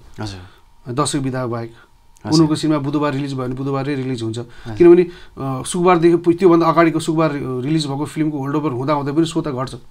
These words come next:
Speaker 1: हजुर। भनेपछि सिस्टममा पनि केही
Speaker 2: अलिअलि सिस्टममा पनि छ त्यो कुरा छ।
Speaker 1: समस्या।
Speaker 2: समस्याहरू छ।
Speaker 1: मैले अन्तिममा सोधेको थिएँ त्यो, उम्, प्रेजेन्स र फ्युचर तपाईँहरू जस्तो,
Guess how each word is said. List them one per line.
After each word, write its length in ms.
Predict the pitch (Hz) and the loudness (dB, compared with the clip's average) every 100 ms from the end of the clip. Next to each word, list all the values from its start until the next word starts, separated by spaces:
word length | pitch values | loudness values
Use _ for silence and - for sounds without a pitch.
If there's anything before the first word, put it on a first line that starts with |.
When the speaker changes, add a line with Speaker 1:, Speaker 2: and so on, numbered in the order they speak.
| - | -14
Speaker 1:
हजुर। 240 | 107 95 95 - - - - _ _ _ _ _ _ _ _ 123 | -12 -12 -20 -20 -20 -20 -20 _ _ _ _ _ _ _ _ -8
भनेपछि 260 | 147 147 | -4 -2
सिस्टममा 480 | 165 165 - 170 165 | 0 0 0 0 0
पनि 200 | 160 165 | -2 -4
केही 380 | 156 131 98 87 - - 202 | -4 -6 -6 -12 -20 -4 4
Speaker 2:
अलिअलि 320 | 196 147 135 - | 4 4 -2 -10
सिस्टममा 380 | - 165 147 143 | -8 -6 -6 -6
पनि 160 | 143 | -8
छ 40 | - - - - | -14 -20 -20 -14
त्यो 100 | 131 | -12
कुरा 160 | 123 | -10
छ। 40 | 120 | -8
Speaker 1:
समस्या। 400 | 117 117 110 - - - - | -8 -8 -12 -18 -20 -20 -18
Speaker 2:
समस्याहरू 420 | - 120 120 120 | -12 -10 -10 -14
छ। 80 | - - - _ - _ _ _ 151 | -16 -20 -20 _ -20 _ _ _ 0
Speaker 1:
मैले 300 | 190 185 117 82 - - | 4 6 4 -4 -16 -8
अन्तिममा 320 | 143 143 139 | -6 -4 -4
सोधेको 380 | 117 120 101 92 | -4 -6 -8 -10
थिएँ 80 | 101 | -14
त्यो, 300 | 98 - 101 | -14 -18 -18
उम्, 160 | 104 98 - - - _ _ _ - | -16 -14 -14 -16 -20 _ _ _ -6
प्रेजेन्स 420 | 151 156 180 - | -2 0 0 0
र 40 | 147 | -4
फ्युचर 400 | 131 131 135 131 | -4 -4 -6 -8
तपाईँहरू 380 | 127 123 110 | -10 -8 -8
जस्तो, 400 | 107 107 - 104 | -8 -8 -8 -10